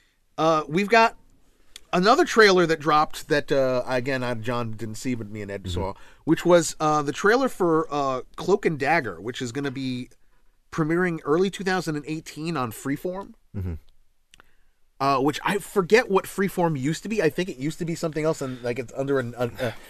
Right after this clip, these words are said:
Speaker 1: was it, like, A B C Family or something, maybe?
Speaker 2: Something like that. Let, let me, let me just, uh
Speaker 1: In any case, it's an, it's looking to be a in the M C U adaptation of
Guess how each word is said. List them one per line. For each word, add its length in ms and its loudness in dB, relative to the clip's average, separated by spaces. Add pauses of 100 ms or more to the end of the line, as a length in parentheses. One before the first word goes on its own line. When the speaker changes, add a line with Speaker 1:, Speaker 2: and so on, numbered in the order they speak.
(140)
Speaker 1:
was 120 6
it, 60 6
like, 160 6
A 120 2
B 100 0
C 160 0
Family 440 2
or 60 4
something, 320 0
maybe? 200 4
Speaker 2:
Something 360 4
like 180 2
that. 220 -4
Let, 220 0
let 80 2
me, 240 0
let 100 0
me 80 0
just, 300 -6
uh 240 -4 (360)
Speaker 1:
In 140 6
any 180 8
case, 500 4 (100)
it's 320 4
an, 100 2
it's 580 -2
looking 260 2
to 80 0
be 260 -2
a 340 2
in 240 0
the 160 -2
M 160 0
C 160 -4
U 280 0
adaptation 960 -2 (540)
of 840 0